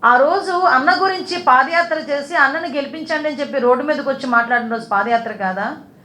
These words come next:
ఈరోజు జగన్మోహన్ రెడ్డి గారి తల్లి, తల్లి ఎక్కడుంది?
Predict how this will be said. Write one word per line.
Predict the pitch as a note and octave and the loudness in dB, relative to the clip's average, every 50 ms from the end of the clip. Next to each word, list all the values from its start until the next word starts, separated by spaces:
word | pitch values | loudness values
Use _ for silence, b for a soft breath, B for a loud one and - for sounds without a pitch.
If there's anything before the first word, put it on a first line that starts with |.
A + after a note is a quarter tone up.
| b b b b b b - | b b b b b b -2
ఈరోజు | B3 D#4+ D#4+ A3 | 0 0 2 2
జగన్మోహన్ | C#4 C4+ D4 F4 F4+ G4+ G4+ G4 F#4+ | 2 2 2 2 2 2 2 2 2
రెడ్డి | G4 F#4+ F4+ | -2 -2 2
గారి | F#4 F#4+ F4+ | 2 2 2
తల్లి, | F4 - C4+ C4 C#4+ E4+ F4 E4+ D4 | 2 0 0 0 4 2 2 2 2
తల్లి | - - C4 C#4+ D#4 E4+ | -2 -4 -4 -2 0 -2
ఎక్కడుంది? | D#4+ E4 D#4+ E4+ E4+ D#4+ E4 E4 E4+ F4 E4+ | -2 -2 -6 -8 -6 -8 -10 -10 -10 -12 -14